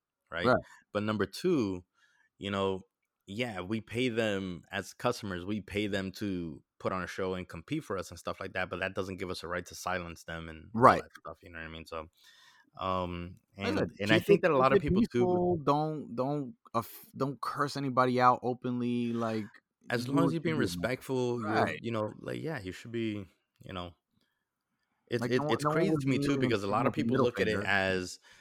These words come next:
Speaker 1: a lot of people look at it as, like, those things, those protests, those images being divisive, but they're only divisive if you let them be, right? Like, if you're someone that doesn't believe in the movement or whatever it is, whatever they stand for,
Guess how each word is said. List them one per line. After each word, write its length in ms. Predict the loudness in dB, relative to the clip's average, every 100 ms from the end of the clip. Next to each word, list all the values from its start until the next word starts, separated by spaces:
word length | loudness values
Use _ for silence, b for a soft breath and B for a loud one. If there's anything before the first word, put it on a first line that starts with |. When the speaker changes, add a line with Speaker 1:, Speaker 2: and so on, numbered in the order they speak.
| b -6
Speaker 1:
a 60 |
lot 200 | 0 0
of 60 | 0
people 220 | -4 0
look 200 | 0 0
at 80 | -2
it 120 | -2
as, 320 | -2 -2 -2
like, 540 | -4 -4 -4 -6 -10 -20 _ _ _
those 500 | -14 0 2 2 -2
things, 600 | -6 -4 -4 -4 -6 -6
those 340 | -4 -2 -4 -6
protests, 480 | -6 -6 -4 -6 -2
those 220 | -4 -4
images 420 | -4 -4 -2 -4
being 260 | -4 -8 -6
divisive, 580 | -8 -4 -4 -2 -6 -12
but 80 | -10
they're 120 | -4
only 220 | -2 0
divisive 500 | -2 0 0 0 -6
if 120 | -10 -10
you 100 | -2
let 200 | -2 -2
them 140 | -6
be, 120 | -8 -8
right? 240 | -8 -6
Like, 140 | -8 -6
if 180 | -10 -6
you're 120 | -8
someone 300 | -6 -6 -2
that 140 | 0
doesn't 240 | -2 -4 -8
believe 320 | -8 -4 -4
in 100 | -4
the 60 | -4
movement 440 | -6 -6 -6 -6
or 180 | -8 -6
whatever 360 | -2 0 2 2
it 80 |
is, 180 | 2 0
whatever 300 | 0 0 0
they 100 | -2
stand 380 | -6 -4 -4 -4
for, 340 | -2 0 0